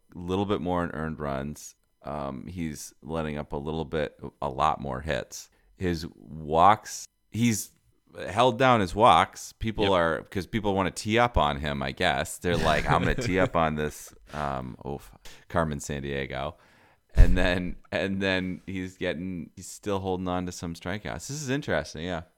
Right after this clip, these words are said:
Speaker 1: No, I like him for next year, though he's a relief.
Speaker 2: Yeah, I mean, that's the other thing is that
Speaker 1: Yeah, you don't
Speaker 2: the
Speaker 1: have which of these guys have started versus which, we have total batters faced, not
Speaker 2: So that's, that's
Speaker 1: starts.
Speaker 2: another thing to look at. I mean,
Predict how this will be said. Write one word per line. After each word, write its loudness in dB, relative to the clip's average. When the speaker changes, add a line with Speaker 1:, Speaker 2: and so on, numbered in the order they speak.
Speaker 1:
No, 4
I 10
like 6
him -6
for -8
next -2
year, -6
though 2
he's -6
a -12
relief. -12
Speaker 2:
Yeah, 0
I -4
mean, -6
that's -4
the 0
other -2
thing -6
is -8
that -4
Speaker 1:
Yeah, 0
you 0
don't 0
Speaker 2:
the 4
Speaker 1:
have 6
which -4
of -6
these -4
guys 0
have -16
started -2
versus -12
which, -12
we -6
have -4
total -6
batters -8
faced, -14
not -14
Speaker 2:
So -4
that's, -2
that's 0
Speaker 1:
starts. -2
Speaker 2:
another 0
thing -6
to -6
look -6
at. -4
I -6
mean, -4